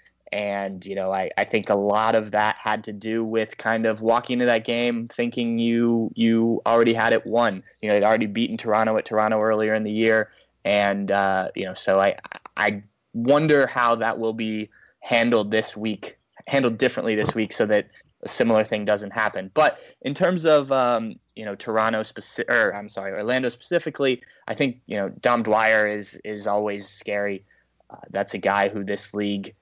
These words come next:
anyone who's followed this league for a while knows. Um, I think that anytime you have a guy like that that can get into the box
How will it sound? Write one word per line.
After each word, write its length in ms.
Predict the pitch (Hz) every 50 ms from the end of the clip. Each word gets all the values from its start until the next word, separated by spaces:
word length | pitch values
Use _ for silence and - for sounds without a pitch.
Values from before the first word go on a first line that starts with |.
| _ _ _ _ -
anyone 260 | 113 123 123 123 117
who's 140 | 117 107 -
followed 260 | - 120 113 110 107
this 140 | 104 - -
league 180 | 107 107 101
for 120 | - - 110
a 60 | 107
while 320 | 104 104 107 107 104 107 107
knows. 540 | 104 104 107 107 104 104 104 101 - - - _ _ _ _ _ _ _ _
Um, 400 | - 101 95 92 92 92 95 92 -
I 80 | - -
think 400 | - - - 113 107 104 - -
that 500 | 107 104 101 101 101 101 101 - - - _ _ _ _ _ _ _ _ _ _ _ _ -
anytime 1000 | 123 139 143 143 135 123 - - - 120 120 120 120 120 117 117 120 117 113 113 - _ _ _ -
you 140 | 110 110 107
have 180 | - 110 107
a 60 | 107
guy 260 | 101 98 107 104 107 107
like 220 | 107 104 101 -
that 300 | - 107 104 101 - -
that 100 | 104 -
can 160 | - 110 104
get 160 | 104 104 -
into 140 | 110 110 107
the 80 | 101 101
box 500 | 98 - 101 104 104 104 - - -